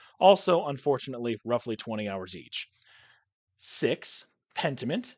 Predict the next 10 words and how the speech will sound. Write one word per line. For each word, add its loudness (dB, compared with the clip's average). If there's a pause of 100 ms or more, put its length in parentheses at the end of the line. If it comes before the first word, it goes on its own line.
(120)
taking -2
us -4
out 6
of -2
the -4
contemporary -2
age. -4
In -8
this 2
game, 0